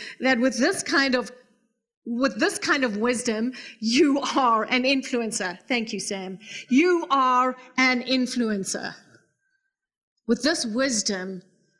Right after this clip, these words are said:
you not only rule or govern or live well and successfully in your own sphere, but your, that, that success is able to influence the world around you. That you become a natural,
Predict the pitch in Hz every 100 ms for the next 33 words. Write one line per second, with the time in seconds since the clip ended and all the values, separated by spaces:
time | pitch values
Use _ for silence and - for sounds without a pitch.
0 | - 226 247 277 294 269 269 240 - -
1 | _ 233 226 247 269 254 233 - - _
2 | _ _ _ _ - - - - 254 214
3 | - 277 269 269 262 233 214 196 - -
4 | _ - 247 269 349 262 208 226 262 254
5 | 226 226 226 - 233 - 254 247 - 233
6 | 220 233 226 226 247 269 269 - - 208
7 | 202 196 233 220 - - - 254 247 -
8 | - 262 262 277 269 - 349 339 294 262
9 | - 269 254 226 220 - - 262 269 240
10 | 220 202 220 185 196 190 185 175 170 165
11 | 175 175 160 _ _ _ _ _ _ -
12 | 240 269 269 - 294 269 240 240 269 285
13 | - 311 277